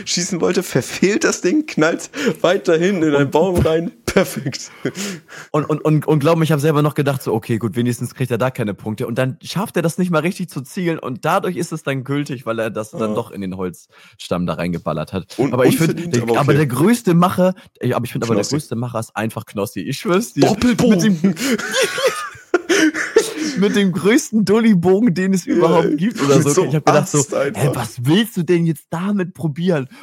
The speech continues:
Speaker 2: Und dann schafft er das wirklich da irgendwie reinzuhämmern. Und Otto und, und Fritz versuchen da alles Mögliche und Nova und, äh, Sabrina
Speaker 1: Ja.
Speaker 2: auch und so, kriegen das nicht gebacken und so. Und er so, „Ja, dann probieren wir's mal irgendwie.“ Und dann schafft er das von zwanzig Zentimetern. Aber das ist ja dadurch so,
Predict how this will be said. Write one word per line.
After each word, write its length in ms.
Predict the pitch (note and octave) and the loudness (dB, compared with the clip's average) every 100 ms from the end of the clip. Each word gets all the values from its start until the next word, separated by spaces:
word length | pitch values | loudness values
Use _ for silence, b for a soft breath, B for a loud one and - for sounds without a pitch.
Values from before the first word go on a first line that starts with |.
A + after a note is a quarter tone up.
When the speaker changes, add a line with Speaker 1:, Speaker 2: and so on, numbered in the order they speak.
| F3 | -12
Speaker 2:
Und 100 | C#3 | -2
dann 120 | E3+ | -2
schafft 300 | D#3+ G3 G#3+ | 0 -6 -6
er 60 | F#3+ | -6
das 200 | F3+ - | -6 -4
wirklich 300 | E3 A#3+ G3 | -4 -4 -2
da 120 | D#3 | -2
irgendwie 340 | D3 E3 D#3+ C#3+ | 0 -2 -4 -2
reinzuhämmern. 800 | D#3+ F#3+ F#3 A#2+ A2+ A#2 B2 b b b b | -2 -2 -2 -4 -2 -2 -4 b b b b
Und 160 | - C#3 | -4 -2
Otto 300 | - F3+ F3 | -2 -2 0
und, 360 | E3 D3+ C3+ A#2+ | -2 -2 -4 -4
und 220 | C#3 C#3 | -2 -2
Fritz 320 | - F#3+ F3+ | -4 -6 -4
versuchen 380 | - C3+ D#3 D#3 | -4 -4 -4 -4
da 80 | C3+ | -4
alles 340 | B2+ D3+ D3 | -2 -2 -4
Mögliche 480 | C3 D3+ E3 C#3 C#3+ | -4 -2 -2 -2 -2
und 180 | A#2 B2+ | -2 0
Nova 320 | C3+ E3 C#3+ | 0 0 0
und, 300 | B2+ B2 A#2+ | 0 -2 -2
äh, 260 | - A#2+ A#2 | 0 2 2
Sabrina 400 | G#2 G#2+ G#2 C3+ | 2 0 0 -2
Speaker 1:
Ja. 20 | |
Speaker 2:
auch 140 | - B2+ | -2 -4
und 80 | A#2+ | -4
so, 160 | C3 B B | -6 B B
kriegen 220 | - D#3+ E3 | -4 0 2
das 200 | E3 - | 0 0
nicht 200 | G3 - | -2 -2
gebacken 460 | D#3 F3 - B2+ | -4 -4 -6 -6
und 80 | A#2+ | -4
so. 200 | A2+ B2+ B B | -4 -4 B B
Und 140 | C#3 | -4
er 160 | A#2 D3 | 0 2
so, 180 | C3+ C#3 b - | 2 -2 b -12
„Ja, 140 | C3+ | -6
dann 120 | C#3 | -4
probieren 340 | A#2+ C3+ D3+ E3 | -2 -2 0 -2
wir's 140 | D#3 | 0
mal 140 | D3+ | -2
irgendwie.“ 240 | A#2 C#3 C3+ | 0 0 0
Und 100 | B2+ | 0
dann 200 | C3+ A#2 | -2 -2
schafft 220 | E3+ E3+ | -6 -2
er 60 | D3 | -2
das 120 | C#3+ | 0
von 160 | D3+ | -2
zwanzig 400 | C#3 C#3+ G3 F#3 | -2 -2 -4 -6
Zentimetern. 640 | - D3+ C#3 C#3+ D#3 C3+ D#3 b b _ | -8 -8 -4 -6 -4 -6 -6 b b _
Aber 140 | A2 | -4
das 120 | B2 C#3 | -4 -4
ist 120 | E3 | -6
ja 80 | C3 | -6
dadurch 340 | A2 G2 G2 | -4 -4 -6
so, 160 | G2+ | -8